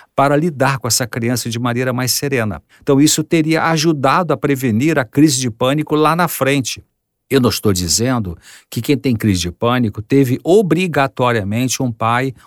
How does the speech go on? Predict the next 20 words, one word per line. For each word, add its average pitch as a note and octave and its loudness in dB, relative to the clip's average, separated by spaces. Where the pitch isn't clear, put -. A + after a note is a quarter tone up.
ou C3+ 6
mãe A#2 2
ou D#3 6
ambos C#3+ 4
muito C#3 4
ansiosos. C#3 0
Existem F#2 2
outros F2+ -6
fatores A2 0
envolvidos G#2+ 0
nesse A#2 4
tipo - -4
de F2 -4
sofrimento A2 -2
que - -6
é B2+ -4
a - -4
crise G2+ -2
do D3 -2
pânico. F#2 0